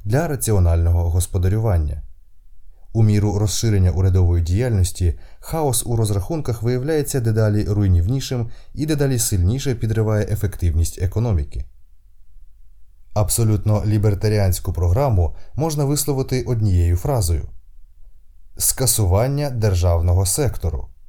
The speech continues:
тобто перетворення всіх виконуваних урядом операцій та послуг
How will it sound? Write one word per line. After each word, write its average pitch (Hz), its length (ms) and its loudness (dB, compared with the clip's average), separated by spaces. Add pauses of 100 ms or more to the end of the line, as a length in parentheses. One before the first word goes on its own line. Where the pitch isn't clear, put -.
(500)
тобто 113 340 0
перетворення 110 640 2
всіх 110 360 -2
виконуваних 98 640 2
урядом 92 400 2
операцій 90 560 2
та 85 120 0
послуг 85 500 -2